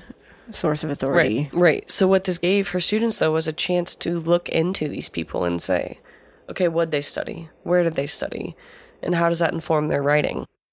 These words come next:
Speaker 2: Quote, "Students were not aware that historians had relied on historical thinking skills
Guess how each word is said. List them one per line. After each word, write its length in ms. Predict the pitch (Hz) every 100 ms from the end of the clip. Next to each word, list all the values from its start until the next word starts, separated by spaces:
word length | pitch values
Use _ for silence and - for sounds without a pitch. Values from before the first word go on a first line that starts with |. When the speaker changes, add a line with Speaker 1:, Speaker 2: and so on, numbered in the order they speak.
| _ _ -
Speaker 2:
Quote, 220 | 196 -
"Students 380 | - 202 233 220
were 80 | 196
not 140 | 190
aware 320 | 170 151 156
that 200 | 156 156
historians 640 | 160 - 156 151 160 170 180
had 160 | 160
relied 320 | 147 147 143 143
on 80 | 151
historical 520 | 143 - 151 135 147
thinking 380 | - 151 185 208
skills 360 | - 247 262